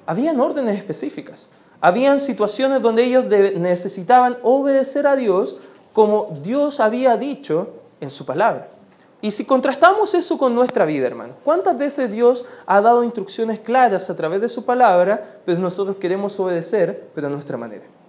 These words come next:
¿Cuántos de nosotros quizás queremos, Dios nos ha mostrado claramente que a lo mejor hay algo en nuestra vida que no está glorificando a Dios? Hay un trabajo, a lo mejor, que no está permitiendo que nosotros nos involucremos de mejor forma. Quizás hay alguna actitud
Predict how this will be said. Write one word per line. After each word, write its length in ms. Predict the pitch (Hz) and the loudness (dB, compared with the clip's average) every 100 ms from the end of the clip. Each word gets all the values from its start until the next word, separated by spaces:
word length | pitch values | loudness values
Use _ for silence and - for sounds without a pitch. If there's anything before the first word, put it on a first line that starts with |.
| _ - _ _ _ - | _ -20 _ _ _ -2
¿Cuántos 240 | 294 339 | 0 2
de 60 | 269 | 0
nosotros 360 | 233 262 262 | 0 -2 -4
quizás 460 | 247 208 247 254 - - - | -6 2 4 4 0 -14 0
queremos, 720 | 202 220 240 240 233 - - 170 | 4 4 6 4 2 -4 -8 -4
Dios 220 | 214 302 | 0 4
nos 140 | 294 | 4
ha 20 | |
mostrado 460 | 233 196 - 262 247 | 4 2 4 6 6
claramente 560 | 240 254 254 269 240 170 | 4 2 2 0 -2 -2
que 80 | |
a 40 | 170 | 0
lo 80 | 170 | 0
mejor 360 | 175 254 254 | 0 2 2
hay 240 | 214 208 214 | 2 2 2
algo 280 | 285 285 220 | 2 0 -2
en 40 | |
nuestra 260 | 185 190 147 | -2 -4 -4
vida 300 | 135 123 120 - - - | -2 -6 -10 -18 -20 -8
que 80 | 202 | -6
no 80 | |
está 160 | 254 285 | -4 -4
glorificando 640 | 247 208 170 156 165 156 127 | -2 -4 -4 -8 -8 -6 -8
a 40 | |
Dios? 260 | 107 - - - - - | -10 -18 -20 -20 -20 0
Hay 180 | 233 | 2
un 160 | 269 262 | 2 0
trabajo, 600 | - 294 285 311 - 196 | 2 6 6 4 0 2
a 40 | 185 | 2
lo 80 | |
mejor, 300 | 190 196 247 | 2 0 -2
que 120 | 247 226 | -2 -2
no 100 | 233 | -2
está 260 | 233 240 | 0 2
permitiendo 800 | 240 214 185 160 285 233 156 180 - - - | 2 0 -4 -6 -6 -4 -2 -4 -6 -18 -4
que 100 | 185 | -2
nosotros 440 | 190 220 214 220 | -2 -4 -4 -2
nos 200 | 214 208 | -4 -6
involucremos 720 | 180 170 160 156 233 202 156 | -6 -4 -4 -2 -2 -2 -6
de 80 | 135 | -8
mejor 300 | 131 123 143 | -10 -10 -12
forma. 360 | - 165 127 120 - - | -10 -10 -10 -14 -20 -14
Quizás 380 | - 185 262 254 | -8 2 2 2
hay 160 | 226 226 | 2 4
alguna 320 | 226 226 262 | 4 2 0
actitud 460 | 254 254 180 226 | -2 -4 -10 -8